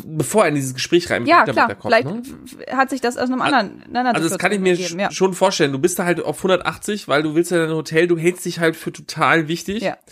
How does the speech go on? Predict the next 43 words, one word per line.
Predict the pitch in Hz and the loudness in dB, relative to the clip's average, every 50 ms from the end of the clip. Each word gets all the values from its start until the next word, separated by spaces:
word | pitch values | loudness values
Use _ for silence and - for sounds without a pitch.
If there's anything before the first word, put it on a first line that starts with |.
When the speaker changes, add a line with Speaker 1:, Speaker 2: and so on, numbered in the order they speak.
| - - - _ _ _ _ _ _ _ | -20 -20 -20 _ _ _ _ _ _ _
Speaker 1:
Ähm, | 147 147 147 147 143 123 | -2 -2 -2 -2 -2 -2
das | 143 135 - | -2 -2 0
scheint | - 160 170 165 | 2 0 2 2
ja | 170 135 | 2 2
auch | 147 165 | 2 2
so | - 165 | 2 0
eine | 147 135 127 | -2 -2 -2
Speaker 2:
Ja, | 120 | 0
Speaker 1:
Sache | - - 196 | 2 2 2
Speaker 2:
ja. | 180 | 2
Speaker 1:
zu | - - | 2 2
sein, | 135 135 131 | 2 2 4
dass | 131 131 127 | 2 0 0
er | 143 120 | 0 0
irgendwie | 135 135 139 135 | 0 0 0 0
sagt, | 123 135 131 135 | 0 0 0 0
"Wissen | 139 139 147 | -2 -4 -2
Sie | 139 139 | 0 0
eigentlich, | 123 127 123 127 | 0 0 0 0
wer | 127 | 0
ich | 123 120 - | 0 0 2
bin", | - 147 131 113 | 2 2 2 2
ne? | 107 110 120 117 | 0 0 0 0
Also | 90 113 | 0 0
wenn | 120 127 | -2 -2
ich | 127 | -2
das | 143 131 | -2 -2
hier | 143 135 | -2 0
veröffentliche, | 123 135 - 135 147 139 131 123 | 0 0 0 0 0 -4 -4 -2
dann, | 113 147 143 147 - - - - - - - _ _ _ _ - | -2 -2 -4 -4 -6 -16 -20 -20 -20 -20 -20 _ _ _ _ 0
ähm, | 139 135 131 135 135 131 - | 2 2 2 0 -2 -4 -6
ich | 120 | -8
empfehle | 127 127 123 151 160 147 | -8 -6 0 2 2 4
da | 143 | 4
jedem | 135 123 131 143 151 151 143 107 | 4 2 2 0 0 -2 -4 -2
mal | 104 123 131 135 131 95 101 131 127 - | 0 2 2 4 2 2 0 -4 -2 0
bei | 131 120 | 2 2
den | 120 123 123 123 120 | 2 0 -2 -4 -6
Quellen | 120 - - 123 120 127 139 147 131 | -10 -4 0 2 2 2 0 0 0
bei | 131 127 120 | 0 0 0
Wikipedia | 123 127 123 123 113 127 135 139 143 131 123 | -2 -6 -8 -10 -6 -4 -2 0 2 2 0
zu | - 120 | -2 -6
gucken. | - - 135 117 - 139 147 | -10 -8 -10 -10 -8 -10 -12